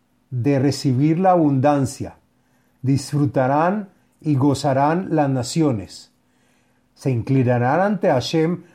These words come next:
agradeciéndole todos los beneficios recibidos en este mundo.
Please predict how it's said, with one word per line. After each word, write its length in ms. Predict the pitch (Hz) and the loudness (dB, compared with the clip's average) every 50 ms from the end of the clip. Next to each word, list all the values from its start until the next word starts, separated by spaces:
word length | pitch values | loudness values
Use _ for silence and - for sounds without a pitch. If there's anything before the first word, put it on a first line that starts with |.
| _ _ _ | _ _ _
agradeciéndole 1400 | - 139 131 127 127 131 135 127 127 123 123 117 120 117 - - 160 160 156 156 160 175 170 170 151 - - - - _ _ _ _ _ | -6 -4 -2 0 0 0 0 0 0 0 0 0 -2 -4 -4 -2 0 0 0 0 0 0 0 0 0 -2 -4 -10 -20 _ _ _ _ _
todos 180 | 196 190 185 | 2 2 4
los 180 | 180 175 165 151 | 4 4 2 2
beneficios 680 | 151 147 135 120 - - 170 151 139 - 185 170 165 | 2 2 0 0 -2 0 0 0 2 2 0 0 0
recibidos 680 | 160 165 135 101 117 120 127 123 123 131 143 151 147 | 0 0 -2 -2 -4 -4 -2 -2 0 0 0 -2 -2
en 100 | 160 135 | -4 -6
este 220 | 120 110 - - 165 | -6 -6 -6 -4 -4
mundo. 460 | 175 208 214 190 143 107 - - | -2 -2 -2 -2 -2 -4 -6 -10